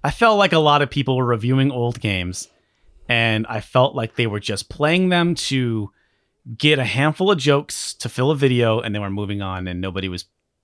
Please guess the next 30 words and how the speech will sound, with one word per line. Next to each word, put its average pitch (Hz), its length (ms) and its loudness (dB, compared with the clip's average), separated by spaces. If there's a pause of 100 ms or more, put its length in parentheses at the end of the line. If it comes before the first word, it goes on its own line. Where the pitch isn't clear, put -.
(140)
taking 107 360 -6
this 95 120 -4
shit 87 180 -8
serious. - 520 -14 (600)
A - 80 -8
lot 143 220 4
of 170 60 2
those 170 160 2
people 147 260 0
ended 131 180 0
up 120 120 0
being 117 280 -2
way 135 260 0
more 196 140 2
rich 165 180 2
and 120 60 -10
famous 113 220 0
than 92 100 -8
me. 95 160 -6 (260)
<laughs> - 260 -6
So 147 320 2 (260)
maybe 139 320 2
they 180 60 4
were 170 120 8
onto 139 200 2
something, 101 400 -8 (500)
but 131 120 2
I 139 60 4
always 143 420 4
just, - 340 -2